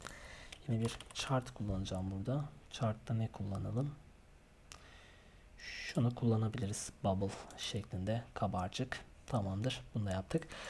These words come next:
Şimdi bizim bir de görev detaylarına ihtiyacımız var. Görev detayları. Şöyle yapalım.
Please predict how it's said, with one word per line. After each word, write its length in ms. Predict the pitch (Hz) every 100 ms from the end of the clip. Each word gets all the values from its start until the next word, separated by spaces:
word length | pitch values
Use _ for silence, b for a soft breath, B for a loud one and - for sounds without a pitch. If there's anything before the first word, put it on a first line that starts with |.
| B -
Şimdi 160 | 180
bizim 220 | 175 202 196
bir 60 |
de 60 | 196
görev 360 | 131 135 170
detaylarına 480 | 151 147 156 151 156
ihtiyacımız 600 | 147 - 143 139 175 135
var. 220 | 131 - - - - - - - -
Görev 280 | 123 117 113
detayları. 560 | 110 - 107 107 135 165 - - - - - - B B B B B B
Şöyle 320 | - - 202
yapalım. 300 | 127 - 143